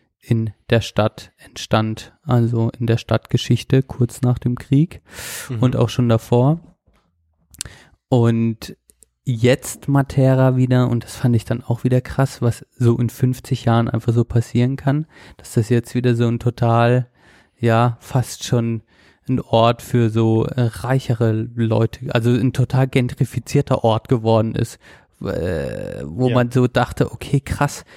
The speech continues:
Speaker 1: man sieht hier Bilder, wie vor fünfzig Jahren einfach, sag ich mal, fünfzehn Menschen in so einem, in so einem Sassi gewohnt haben mit Tieren und, und total alles voller Scheiße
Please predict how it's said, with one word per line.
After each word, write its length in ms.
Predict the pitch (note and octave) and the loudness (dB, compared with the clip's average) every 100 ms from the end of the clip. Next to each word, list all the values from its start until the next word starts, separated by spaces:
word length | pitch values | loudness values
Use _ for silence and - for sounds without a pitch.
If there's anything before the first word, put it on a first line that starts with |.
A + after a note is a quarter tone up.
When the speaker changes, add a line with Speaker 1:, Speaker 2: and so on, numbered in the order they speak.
| - - | -12 -2
Speaker 1:
man 140 | B2 | 0
sieht 200 | A#2 - | 0 0
hier 100 | C#3+ | -2
Bilder, 580 | - C3+ D3 D#3 E3 D#3+ - - - | 0 2 4 4 4 2 -8 -20 -2
wie 140 | C#3 | -2
vor 220 | - C3+ | 2 0
fünfzig 640 | - - C#3+ - - C3+ - | 0 -2 -2 -2 -4 -4 0
Jahren 480 | A#2+ A#2 C3+ E3 F3+ - - - | 0 2 0 -2 -6 -18 -20 -4
einfach, 320 | C3 C3 C3 | -4 0 0
sag 160 | C3 B2 | 2 0
ich 100 | A#2 | 2
mal, 280 | B2 B2 | 2 0
fünfzehn 640 | A#2+ - D3 E3 - C#3 B2+ | -2 -2 -2 -2 -4 -2 0
Menschen 500 | B2 D3 - E3+ D#3 | 0 0 -4 -6 -2
in 180 | C3 B2 | -2 0
so 120 | B2 | 2
einem, 320 | A#2+ A#2+ A#2+ _ - - | 2 0 -2 _ -20 -4
in 80 | B2+ | 0
so 80 | |
einem 160 | B2 A#2+ | 2 0
Sassi 400 | - C#3+ C#3 D3 | -2 -4 0 0
gewohnt 460 | C3 C3 C3+ C#3 - | 0 2 2 0 2
haben 300 | C#3 C#3 C3+ | 2 2 0
mit 220 | B2 - | -4 -6
Tieren 560 | - C3+ C#3+ C#3+ C#3+ C3+ | -4 0 2 2 -2 -2
und, 400 | C3+ A#2+ - - - - _ - | -2 -2 -6 -20 -20 -20 _ -8
und 260 | - C3 | -6 -6
total 460 | - - - B2+ B2+ | -6 -8 0 0 2
alles 280 | C3 C3 - | 2 0 -2
voller 380 | - C#3 C3 | -4 0 2
Scheiße 1040 | C3 - - C3 D3 D3 - C#3 C#3 C#3 | 0 -6 -2 0 0 0 0 0 2 0